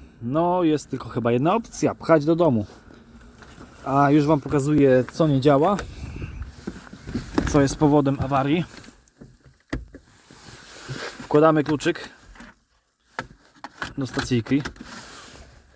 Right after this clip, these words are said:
Wszystko się zapala. Chcemy odpalić, oczywiście sprzęgło trzymamy i, i nic się nie dzieje. Niestety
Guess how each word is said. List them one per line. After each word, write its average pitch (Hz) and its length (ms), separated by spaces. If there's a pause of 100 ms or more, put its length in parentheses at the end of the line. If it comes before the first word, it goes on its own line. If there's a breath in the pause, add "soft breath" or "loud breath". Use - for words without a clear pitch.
(720 loud breath)
Wszystko - 300
się 120 100
zapala. 127 380 (2000 soft breath)
Chcemy 151 280
odpalić, 143 480
oczywiście 123 300
sprzęgło 127 260
trzymamy 147 400 (500 soft breath)
i, 165 220 (1500)
i 151 80
nic 147 180
się 135 140
nie 127 60
dzieje. 117 240 (2250 loud breath)
Niestety 123 500